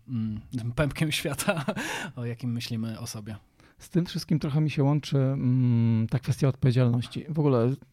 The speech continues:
Speaker 2: czy kogokolwiek można obarczyć całkowitą odpowiedzialnością, ale nie o to, e, chcę zapytać. Piszesz w pewnym momencie,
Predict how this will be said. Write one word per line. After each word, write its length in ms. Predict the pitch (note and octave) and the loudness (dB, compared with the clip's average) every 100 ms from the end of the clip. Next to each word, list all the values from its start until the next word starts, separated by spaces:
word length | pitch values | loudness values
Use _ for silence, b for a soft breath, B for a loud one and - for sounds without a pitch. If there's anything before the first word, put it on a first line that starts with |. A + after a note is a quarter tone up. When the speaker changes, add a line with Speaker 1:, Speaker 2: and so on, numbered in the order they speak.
| - | -8
Speaker 2:
czy 120 | E3 | -4
kogokolwiek 540 | D#3+ C3 B2+ C#3+ C#3 D3+ | 2 2 4 4 6 4
można 280 | C#3 D3 | 2 2
obarczyć 420 | - C3+ C#3+ E3+ - | 0 0 0 -2 -2
całkowitą 480 | D3 D3+ C3 D3+ | -2 0 0 2
odpowiedzialnością, 640 | C3+ - C3+ C#3 D#3 - E3 | 2 2 2 2 2 2 2
ale 120 | F3 | 4
nie 120 | F3+ | 2
o 60 | - | 0
to, 260 | - D#3+ - C#3 C3+ C3 - | 2 2 2 0 2 0 -4
e, 40 | |
chcę 180 | - D3+ | -6 -4
zapytać. 460 | B2+ A#2+ A#2 - B B B B | -2 -4 -8 -12 B B B B
Piszesz 240 | A3+ A3 | -2 0
w 40 | F3 | 2
pewnym 240 | F3+ F3 | 2 4
momencie, 580 | E3+ D3+ - D#3+ B2+ | 4 2 2 0 0